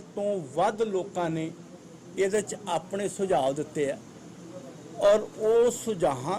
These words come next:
ਸੁਝਾਵਾਂ ਦੇ ਉੱਤੇ ਹੀ ਜਿਹੜਾ ਮਾਨਯੋਗ ਰਾਜਨਾਥ ਸਿੰਘ ਜੀ ਦੇ ਨੇਤਰਤਵ 'ਚ ਜਿਹੜੀ ਰਾ-, ਜਿਹੜੀ ਇਹ ਸੰਕਲਪ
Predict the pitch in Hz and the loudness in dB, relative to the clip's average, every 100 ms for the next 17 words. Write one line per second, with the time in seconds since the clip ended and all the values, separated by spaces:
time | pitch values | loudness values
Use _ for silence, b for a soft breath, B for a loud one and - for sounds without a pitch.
0 | - 170 185 180 160 139 165 190 180 - | -4 -8 -4 0 0 2 2 2 2 2
1 | 196 170 151 - - - - - - - | 4 4 2 -8 -16 -18 -18 -20 -20 -8
2 | 151 175 180 175 160 160 170 185 170 165 | -2 4 4 4 2 0 2 2 2 2
3 | 165 175 175 - 185 180 180 165 151 156 | 2 0 0 0 -4 -2 -2 0 0 -2
4 | 175 160 175 165 175 175 185 165 147 170 | -6 -4 -4 -4 -4 -4 -2 -2 -2 -4
5 | 165 175 165 151 139 160 | -4 -2 -4 -6 -4 -4